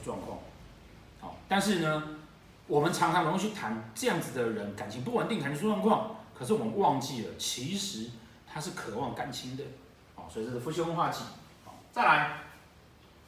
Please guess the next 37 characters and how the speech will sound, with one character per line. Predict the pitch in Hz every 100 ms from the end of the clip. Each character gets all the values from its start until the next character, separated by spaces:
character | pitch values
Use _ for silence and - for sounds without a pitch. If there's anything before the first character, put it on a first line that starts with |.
| -
官 | - 247
禄 | 233
宫。 | 226 233 - - - - - - - - - -
好， | - - - - - - - - - - -
官 | - 143
禄 |
宫。 | 135 123 123 - - - - - - - - - - -
官 | 302
禄 | 349
宫 | 302 302
化 | 269 254
忌 | 294 254
呢， | 220 214 208 -
也 |
常 | 135 175 202
被 | 208
人 |
家 | 190
讨 | 190 -
论 | 202
成 | 170
说 | 156 202
啊 | 226 190
，“老 | 185
师， | 262
我 | 247 185
是 | 220
不 |
是 | 226 220 - - -
不 | 240
可 | 226
以 |
创 | 220 240 208
业， | 220 208 175 147
不 | -
可 | -
以 | 165 - -